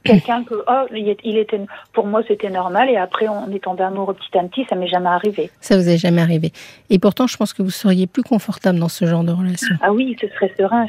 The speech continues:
Speaker 1: C'est ce qu'une copine m'a dit, elle, elle la connaissait pas, maintenant c'est serein.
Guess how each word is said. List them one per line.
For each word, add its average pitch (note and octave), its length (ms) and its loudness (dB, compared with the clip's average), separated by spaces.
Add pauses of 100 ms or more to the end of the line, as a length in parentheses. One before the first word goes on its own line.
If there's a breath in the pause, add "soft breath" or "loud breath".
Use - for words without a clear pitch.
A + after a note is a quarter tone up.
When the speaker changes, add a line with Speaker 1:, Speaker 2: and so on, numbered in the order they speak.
Speaker 1:
C'est G#3 60 -2
ce G3 80 -12
qu'une F#3+ 260 -4
copine F#3+ 320 -2
m'a F3+ 140 0
dit, G#3+ 180 -2
elle, G3 100 2
elle F3+ 60 0
la E3+ 100 -2
connaissait E3+ 380 -6
pas, A#3 100 0
maintenant G3 340 -4
c'est - 160 -12
serein. G3+ 300 -2